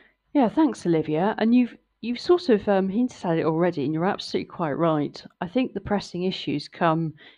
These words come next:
in three different ways. Some of those in the industry will refer to it as the energy trilemma. And it, it's this combination of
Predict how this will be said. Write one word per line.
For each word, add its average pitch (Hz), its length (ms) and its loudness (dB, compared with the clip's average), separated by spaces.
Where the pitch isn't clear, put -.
in 202 160 0
three 202 320 -2
different 165 400 -6
ways. 143 500 -2
Some 226 240 0
of 214 80 -2
those 180 320 2
in 165 140 -4
the 165 120 -4
industry 151 840 -4
will 165 120 -4
refer 156 340 -2
to - 180 -8
it - 80 -6
as 156 100 -8
the 156 160 -6
energy 175 420 -4
trilemma. 160 680 -4
And 208 140 4
it, - 260 -2
it's 208 260 -4
this 220 140 -4
combination 269 1160 -2
of 170 340 0